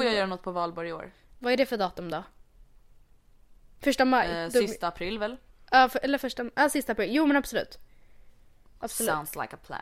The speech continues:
Speaker 2: Det kan vi göra. Nej, men för det känns
Speaker 1: Och
Speaker 2: lite som nyår. Man så här målar upp värsta förväntningarna, man anordnar middagar och planer, och sen så bara suger och man får s-, folk får snedfylla och man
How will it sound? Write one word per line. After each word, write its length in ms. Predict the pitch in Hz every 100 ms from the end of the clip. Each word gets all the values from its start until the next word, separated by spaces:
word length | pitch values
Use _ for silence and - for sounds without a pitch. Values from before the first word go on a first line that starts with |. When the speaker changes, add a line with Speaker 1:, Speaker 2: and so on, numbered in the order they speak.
| -
Speaker 2:
Det 80 | 233
kan 160 | 202
vi 60 | 196
göra. 120 | -
Nej, 100 | 269
men 80 | 262
för 60 |
det 100 | 269
känns 160 | 269 294
Speaker 1:
Och 20 | 320
Speaker 2:
lite 140 | 247
som 240 | 240 240
nyår. 340 | 247 233 254 226
Man 140 | 247
så 100 | 240
här 140 | 220 202
målar 240 | 214 208
upp 140 | 202
värsta 240 | 220 202 208
förväntningarna, 640 | 208 226 226 - 214 214
man 260 | 208 185 190 - -
anordnar 400 | - 214 196 190
middagar 640 | 190 226 196 220 226 220 214
och 80 |
planer, 460 | - 240 214 208 214
och 60 | 208
sen 120 | 214
så 120 | 214
bara 200 | 185 180
suger 580 | - - 220 196 185 185
och 100 | 190
man 400 | 185 - 202 185
får 120 | 190
s-, 140 | - - -
folk 240 | 214 202
får 80 | -
snedfylla 760 | 190 220 202 - 214 202 190 185
och 80 | 190
man 400 | 185 175 -